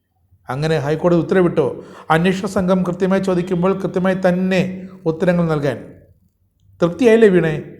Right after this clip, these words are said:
ഇതാണ് ഞാൻ ആദ്യം പറഞ്ഞത്. ചാനൽ ചർച്ചയിൽ ശ്രീജിത്ത് പണിക്കർ പറഞ്ഞത്, സ്വർണ്ണക്കടത്ത് കേസിൽ ഏത് അന്വേഷണത്തെ നേരിടാമെന്ന് രാഖി രാമനം പറഞ്ഞു നടന്നവർ ഇപ്പോൾ ഇതാ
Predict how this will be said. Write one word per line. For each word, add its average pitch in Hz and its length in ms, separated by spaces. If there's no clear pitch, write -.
ഇതാണ് 269 300
ഞാൻ 254 160
ആദ്യം 233 260
പറഞ്ഞത്. 190 280
ചാനൽ 190 340
ചർച്ചയിൽ 185 320
ശ്രീജിത്ത് 185 320
പണിക്കർ 185 340
പറഞ്ഞത്, 160 300
സ്വർണ്ണക്കടത്ത് 202 600
കേസിൽ 175 300
ഏത് 175 220
അന്വേഷണത്തെ 170 560
നേരിടാമെന്ന് 156 520
രാഖി 185 260
രാമനം 180 400
പറഞ്ഞു 170 220
നടന്നവർ 165 380
ഇപ്പോൾ 175 340
ഇതാ 160 160